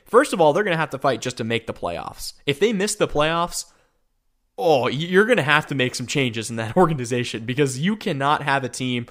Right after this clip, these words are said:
with this much talent miss the postseason. But then also, if they do make the playoffs, and they're a wild card, which, let's be honest, they're gonna be, 'cause Pittsburgh is gonna win their, Pittsburgh is gonna win their division,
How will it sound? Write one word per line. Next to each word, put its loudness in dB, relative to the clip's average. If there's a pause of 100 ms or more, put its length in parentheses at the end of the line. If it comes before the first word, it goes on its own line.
(220)
with -6
this 0
much -4
talent -4 (500)
miss -2
the -2
postseason. -2 (400)
But -4
then 4
also, 4
if 2
they 0
do -4
make 0
the -4
playoffs, -2 (380)
and 0
they're 6
a 6
wild 2
card, 2
which, -6
let's -2
be -4
honest, -2
they're 2
gonna 0
be, -8
'cause -4
Pittsburgh 0
is -2
gonna -2
win -2
their, -6
Pittsburgh 0
is -4
gonna 0
win -2
their -2
division, -4